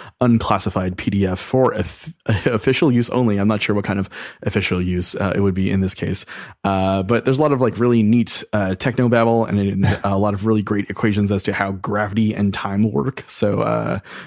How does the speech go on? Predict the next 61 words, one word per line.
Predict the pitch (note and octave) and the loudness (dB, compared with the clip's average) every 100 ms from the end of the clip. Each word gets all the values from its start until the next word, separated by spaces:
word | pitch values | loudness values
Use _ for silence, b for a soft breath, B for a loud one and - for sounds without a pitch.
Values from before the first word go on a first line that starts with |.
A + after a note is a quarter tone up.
| - | -4
good | B2 A#2+ | 2 4
news | A#2+ G#2 | 4 2
for | - G#2+ | 0 0
all | G#2+ | 0
of | G2+ | 2
you, | G2+ G2 | 0 0
uh, | G2 | 0
nerds | F#2+ F#2+ F#2+ F#2+ | 0 0 0 -4
out | F#2+ | -4
there | F#2+ | -6
if | F#2+ | -4
you | G2 | -4
wanna | F#2+ | -2
go | E2+ | -2
ahead | G2 | -2
and | F#2+ G2 G#2 | -2 -2 0
leaf | A2 - | 0 0
through | A#2 G#2+ G#2 | 0 2 2
a | G#2 | 2
lot | G2+ G#2 | 2 0
of, | G#2 | 0
like, | F#2+ | -2
really | G2+ G#2 G#2 | -2 0 0
weird | G2 G#2 G2+ G2+ | 0 0 -2 -2
diagrams. | G2+ G2 A2 A2 A2 | -4 -2 0 2 0
That's | F2+ - - B B B - | -2 -6 -8 B B B 0
definitely | B2+ G#2+ A2+ G#2+ | 2 4 4 2
a | - | 0
place | G#2 G#2+ | 0 0
to | G#2 | 2
go. | A2+ | 2
But | C#3 | 4
Angelo, | F3 F3 F3+ | 2 4 2
I | A3+ | 2
wanna | C4 B3+ | 2 0
kind | - F#3 | 2 2
of, | |
like, | D3+ G#2+ | 2 0
pick | - B2 | -2 0
your | |
brain | G#2 G2+ | 0 0
for | G2 | 0
a | F#2+ | -2
sec | A2+ G#2+ G#2+ | -4 -4 -2
on | G2+ | 0
a | G2+ G2 - | 2 0 0
sort | A#2 B2 | 0 2
of, | A2 | 2
like, | G#2+ | 2
a | |
more | A2 A#2 | 4 2
human | G#2+ - C3+ A2 | 2 2 4 2
level. | - G2 | 0 -4
Just, | B2 - B B B B | -4 -6 B B B B
I | G3+ | 2
want | B3 | 2
you | - | 2
to | F#3 | 4
imagine, | D3 D3+ | 6 4
like, | B2 | 4
what | A2 A#2+ A#2 | 4 4 2